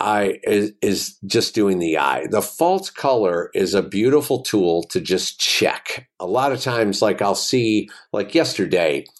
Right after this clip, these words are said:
we had this scene where I came out of a, out of the interior of this huge villa,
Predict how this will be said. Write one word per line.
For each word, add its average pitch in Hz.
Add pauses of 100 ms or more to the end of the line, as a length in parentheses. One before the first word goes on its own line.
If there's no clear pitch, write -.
(300)
we 104
had 107
this 98
scene 110
where 90
I 80
came 165
out 139
of 113
a, 95 (360)
out 107
of 95 (260)
the 107
interior 127
of 98
this 98
huge 131
villa, 98